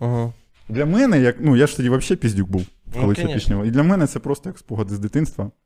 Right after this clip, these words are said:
Speaker 2: Виявляється, що це ж, типа, піар-кампанія, чи що це, як це правильно називається?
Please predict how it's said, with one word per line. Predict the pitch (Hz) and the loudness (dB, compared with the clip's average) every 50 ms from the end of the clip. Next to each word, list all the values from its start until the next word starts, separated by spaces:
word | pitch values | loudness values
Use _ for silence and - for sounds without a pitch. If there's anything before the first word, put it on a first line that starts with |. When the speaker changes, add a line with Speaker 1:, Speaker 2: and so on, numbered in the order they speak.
| _ _ _ _ _ _ _ _ - - | _ _ _ _ _ _ _ _ -20 -8
Speaker 2:
Виявляється, | - 135 117 120 117 110 131 127 113 - 107 | -2 2 2 4 4 4 2 2 2 0 -4
що | - 107 | -6 -6
це | 92 - 104 | -8 -6 -8
ж, | - - | -8 -8
типа, | - - - - 92 90 90 - - - 104 - _ _ _ _ _ _ _ _ _ _ _ _ _ _ _ _ _ _ _ _ _ _ _ _ _ _ _ _ _ _ | -10 -10 -8 -6 -6 -6 -6 -6 -8 -12 -16 -20 _ _ _ _ _ _ _ _ _ _ _ _ _ _ _ _ _ _ _ _ _ _ _ _ _ _ _ _ _ _
піар-кампанія, | - 101 95 - - 101 92 - - 107 107 95 90 87 | -6 -6 -6 -6 -6 -8 -8 -6 -4 -4 -4 -4 -4 -6
чи | - - | -8 -12
що | - - 95 85 | -12 -12 -12 -12
це, | - - 95 | -12 -12 -14
як | 95 95 _ | -14 -16 _
це | _ - | _ -16
правильно | - 95 90 90 92 92 | -12 -10 -8 -8 -8 -8
називається? | 92 95 - - 98 117 _ | -8 -10 -12 -12 -12 -14 _